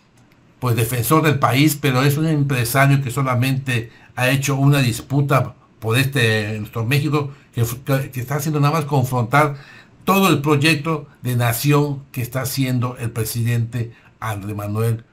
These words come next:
López Obrador, ¿sí? Con un modelo neoliberal que impulsa la alianza Sí por México,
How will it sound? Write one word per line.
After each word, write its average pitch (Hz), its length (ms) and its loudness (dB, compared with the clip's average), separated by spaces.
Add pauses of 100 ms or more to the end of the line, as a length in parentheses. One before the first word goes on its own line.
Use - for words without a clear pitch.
(120)
López 120 600 0
Obrador, 98 800 -6 (400)
¿sí? 226 380 0 (140)
Con 127 200 2
un 180 100 4
modelo 156 380 6
neoliberal 123 800 4 (160)
que 139 100 2
impulsa 156 520 4
la 120 100 2
alianza 139 680 0 (100)
Sí 147 240 0
por 120 260 0
México, 180 840 0